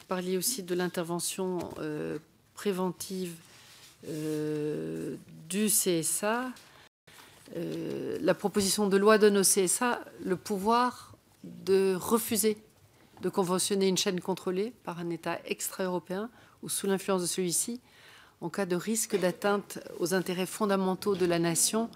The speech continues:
ou de participation à une entreprise de déstabilisation des institutions. C'est effectivement une mesure préventive,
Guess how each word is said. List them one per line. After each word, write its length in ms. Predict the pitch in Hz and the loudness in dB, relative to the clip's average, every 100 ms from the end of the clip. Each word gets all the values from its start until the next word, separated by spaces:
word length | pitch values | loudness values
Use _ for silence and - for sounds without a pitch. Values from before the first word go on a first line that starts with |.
| - - - - - | -16 -20 -20 -10 0
ou 60 | |
de 80 | 185 | 4
participation 640 | 185 180 - - 185 170 214 | 6 4 2 -2 0 0 4
à 60 | |
une 80 | 196 | 4
entreprise 400 | 175 190 165 202 | 2 -2 -4 -2
de 80 | 180 | 0
déstabilisation 800 | 156 175 - 165 165 170 - 190 | 0 -2 -2 -4 -2 -2 -2 -2
des 180 | 165 156 | -2 -2
institutions. 600 | 165 160 160 147 202 214 - - - - - - | -2 -4 -6 -6 -4 -6 -10 -20 -20 -20 -14 -6
C'est 240 | - 180 | -4 -2
effectivement 760 | 190 214 - 185 196 214 226 - - 92 131 | -2 -2 -4 -2 0 2 0 -4 -10 -12 -10
une 160 | 175 185 | -4 0
mesure 440 | 180 170 202 175 | 2 4 4 4
préventive, 920 | - - 226 202 175 - 226 254 170 | 0 4 6 6 4 2 2 2 -2